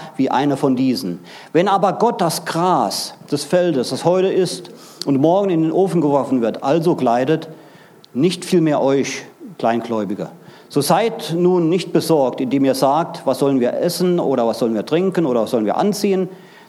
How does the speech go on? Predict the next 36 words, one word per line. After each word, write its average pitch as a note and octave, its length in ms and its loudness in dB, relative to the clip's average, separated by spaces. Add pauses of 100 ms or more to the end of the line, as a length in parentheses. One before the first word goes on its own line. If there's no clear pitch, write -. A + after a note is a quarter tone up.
Denn B2 100 0
nach A#2 220 -2
allem G#3 340 2
diesen D#3 340 0
trachten B2+ 440 -2
die C3+ 80 0
Nationen. C3+ 640 0 (1080)
Wenn C3+ 160 0
euer G#3+ 260 2
himmlischer G3 360 2
Vater D#3+ 340 2
weiß, C3+ 340 2
dass A#2 140 0
ihr C3+ 160 -2
all F3+ 220 2
dies E3+ 320 -2 (180)
alles B2 280 -2
bedürft, F#3+ 520 -2 (500)
trachtet G3+ 380 0
aber E3 200 2
zuerst F3+ 500 0
nach F3+ 100 0
dem D3 160 0
Reich B2 240 0
Gottes F3+ 380 0
und - 120 -4
nach B2+ 140 0
seiner F#3+ 400 0
Gerechtigkeit, D3 640 -2 (320)
und B2+ 200 2
dies B3 240 2
alles F#3 340 2
wird D3+ 120 2
euch C#3+ 120 0
hinzugefügt F3 800 0
werden. C3 460 0